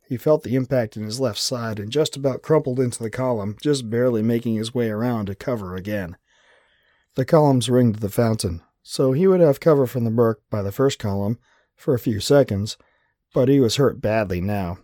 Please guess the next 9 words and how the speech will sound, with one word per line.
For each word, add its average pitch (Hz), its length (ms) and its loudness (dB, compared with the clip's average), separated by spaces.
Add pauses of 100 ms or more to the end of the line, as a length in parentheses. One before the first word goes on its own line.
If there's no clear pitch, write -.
(160)
He 107 80 -10
felt 123 320 0
the 120 80 -6
burning 113 420 0
just 107 260 -6
above 107 280 -4
his 95 160 -6
left 104 240 -4
hip, - 280 -8